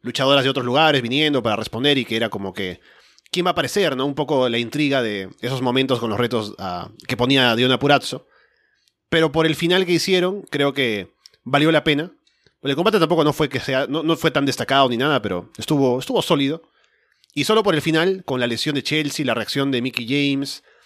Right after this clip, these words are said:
y las consecuencias que luego trae eso con lo de Tasha Steelz,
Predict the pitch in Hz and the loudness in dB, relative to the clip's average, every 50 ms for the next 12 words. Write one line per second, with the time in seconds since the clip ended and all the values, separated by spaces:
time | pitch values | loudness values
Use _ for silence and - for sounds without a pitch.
0 | _ _ _ _ - 139 139 - 165 175 - - 165 - 165 160 156 147 160 139 | _ _ _ _ -2 -2 0 0 0 0 0 -2 0 0 2 2 2 2 0 -2
1 | 135 135 127 135 135 127 127 135 135 135 131 131 123 - 139 110 113 107 110 104 | -2 0 0 2 2 2 2 2 2 2 2 2 0 -2 -4 -4 -4 -4 -4 -2
2 | 104 104 101 101 98 95 90 85 - _ _ _ _ _ _ _ _ - 127 - | -4 -2 -2 -4 -4 -6 -6 -10 -12 _ _ _ _ _ _ _ _ -4 -2 -2
3 | - 139 - - 175 151 113 117 - - - - | -2 -2 -2 -2 -4 -4 -4 -4 -8 -10 -12 -14